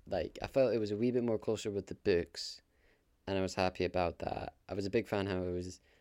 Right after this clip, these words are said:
a wee bit more linear. I say a wee bit. It was a lot <laughs> more linear.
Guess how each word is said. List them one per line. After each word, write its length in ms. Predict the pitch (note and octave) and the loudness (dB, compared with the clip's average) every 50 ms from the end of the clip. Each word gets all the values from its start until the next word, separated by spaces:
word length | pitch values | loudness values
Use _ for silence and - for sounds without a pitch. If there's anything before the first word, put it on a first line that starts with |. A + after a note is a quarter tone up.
| _ _ - | _ _ -6
a 40 | - | -4
wee 60 | G2+ | 0
bit 120 | G2 G2 | 0 0
more 160 | G2 G2 F#2+ F#2+ | 0 2 2 2
linear. 480 | G2 G2 G2 G2 F#2 F2+ F2+ - - - _ _ _ _ _ - | 4 4 4 4 2 0 -2 -4 -8 -10 _ _ _ _ _ -8
I 60 | - | -6
say 160 | G2 - A2+ | 0 4 4
a 80 | G#2 G2 | 4 4
wee 240 | F2 F2+ F#2+ G2 F#2+ | 4 2 2 2 2
bit. 320 | F#2+ D#2+ D#2+ E2 F2+ - _ _ _ _ _ - | 0 0 -2 -2 -4 -6 _ _ _ _ _ -4
It 60 | - | -2
was 120 | G#2+ G#2 F#2+ | 0 2 4
a 60 | F2+ | 4
lot 480 | F2+ F2+ F2 E2+ F#2 F#2+ F#2+ A#2+ - - | 4 4 2 4 6 8 8 8 8 8
<laughs> 60 | C#3 | 8
more 180 | - - - - | 10 12 12 12
linear. 760 | - A3 - - E3 G3 E3 - F3+ E3 C#3+ - - C#3+ | 12 12 12 12 8 8 8 8 6 4 4 2 0 -4